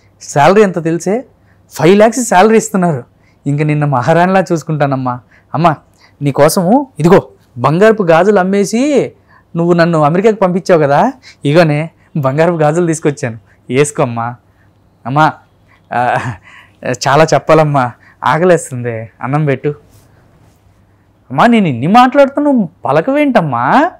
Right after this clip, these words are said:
అమ్మా, ఏం, ఫ్లైట్ కాడికి ఒక టైంకు రాలేదని చెప్పి, ఫ్లైట్ లేట్ అయింది, లేకపోతే రెండు గంటలకే వచ్చేసేవాడిని, నాలుగు అయిందని అలిగావా?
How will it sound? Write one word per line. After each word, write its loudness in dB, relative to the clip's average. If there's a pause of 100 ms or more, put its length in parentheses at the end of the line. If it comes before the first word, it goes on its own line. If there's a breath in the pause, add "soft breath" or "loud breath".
(760)
అమ్మా, 4 (1300)
ఏం, -10 (540)
ఫ్లైట్ 2
కాడికి 4
ఒక 0
టైంకు 2
రాలేదని 2
చెప్పి, -4
ఫ్లైట్ 0
లేట్ 4
అయింది, 0
లేకపోతే 2 (180 loud breath)
రెండు 4
గంటలకే 4
వచ్చేసేవాడిని, 2
నాలుగు 2
అయిందని 2
అలిగావా? 4